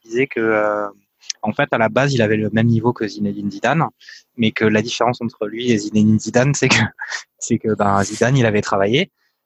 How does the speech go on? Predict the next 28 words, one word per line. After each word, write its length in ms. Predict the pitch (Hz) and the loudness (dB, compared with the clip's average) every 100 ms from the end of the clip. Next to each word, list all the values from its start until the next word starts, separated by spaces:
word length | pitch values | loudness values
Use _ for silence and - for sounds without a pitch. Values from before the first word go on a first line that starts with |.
| _ - | _ -2
Et, 360 | 120 117 117 | 2 4 4
euh, 360 | 113 113 113 110 | 4 2 2 2
moi, 160 | 117 165 | 2 0
je 80 | |
trouve 140 | - 151 | -4 -14
que 340 | - 127 123 117 | -2 2 2 2
Ménès, 420 | 123 147 202 - | 2 2 0 0
euh, 680 | 156 139 127 120 120 113 113 | 0 2 2 2 2 2 0
ça 140 | 113 120 | -2 -6
me 60 | - | -8
fait 80 | |
penser 300 | 127 131 - | -2 -2 -2
au 40 | 160 | -2
fait 180 | 160 - | -2 0
que 80 | 151 | 2
lui, 120 | 156 | 4
<laughs> 160 | 165 175 | 6 4
il 40 | |
a 40 | |
dû 180 | 139 143 | 4 2
encore 260 | 143 139 131 | 2 2 0
moins 140 | 127 | -2
travailler 320 | 131 117 127 | -2 -4 -4
que 60 | 139 | -6
Dugarry, 340 | 123 117 107 101 | -2 0 0 -4
quoi. 1080 | _ _ _ - _ _ _ _ _ _ 147 | _ _ _ -20 _ _ _ _ _ _ -10
<laughs> 140 | _ | _
Voilà. 180 | - | -16